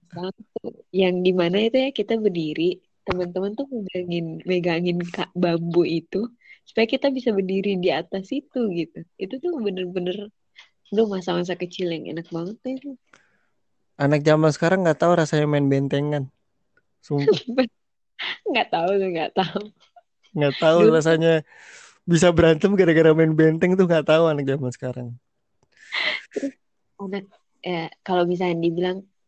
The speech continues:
Speaker 1: kalau masalah gadget, anak ke-, anak zaman kita dulu tuh pernah main gadget, tahu Game Boy nggak?
Speaker 2: Aku main, aku dulu tuh main, aku main, eh, mainnya lebih canggih, PlayStation.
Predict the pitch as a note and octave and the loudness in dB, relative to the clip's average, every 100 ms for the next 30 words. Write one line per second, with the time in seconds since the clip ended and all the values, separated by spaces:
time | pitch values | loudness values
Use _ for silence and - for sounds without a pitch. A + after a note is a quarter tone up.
0 | _ _ _ _ G3 F3+ F3+ F#3+ F#3+ F#3 | _ _ _ _ -8 -6 -6 -10 -4 -2
1 | F3 F3 F#3 F3 E3+ E3+ - F#3 F#3 F#3 | -2 2 0 2 0 -2 -10 -8 -8 -8
2 | G3 _ _ - F#3+ F#3+ - F#3+ F#3 F3 | -10 _ _ -8 -6 -8 -12 -4 -2 -2
3 | F3+ F3+ F#3+ G3+ A3+ G#3 G#3 C#4+ - G3 | -4 -6 -6 -4 -2 -2 -2 -4 -6 -6
4 | F3+ E3+ D#3 D#3+ F3 G3+ F3 E3+ _ F#3 | -4 -4 -6 -4 -2 0 -2 -4 _ 0
5 | F3 F#3 E3+ E3+ E3+ E3+ F#3 A#3 B3 G#3 | 2 2 2 2 2 0 2 0 -4 -8
6 | D#3+ - _ _ _ _ _ _ _ _ | -10 -14 _ _ _ _ _ _ _ _
7 | _ _ A#2+ E3+ F#3+ E3 D#3+ - C3 F3+ | _ _ 0 2 4 2 0 -4 -2 0
8 | E3+ D3 D#3+ F#3+ E3+ D3+ B2+ B2+ E3 E3 | 0 0 0 -2 -4 -6 -6 -6 -6 -4
9 | D3 C#3 C3+ B2+ C3 B2+ D3 D#3+ C3+ C3+ | -4 -4 -2 -2 -2 -4 0 0 2 0
10 | D#3 E3 C#3 C3+ B2 C#3+ C#3 D3 C3+ C3 | 2 0 0 -2 -2 -2 -2 0 -2 -4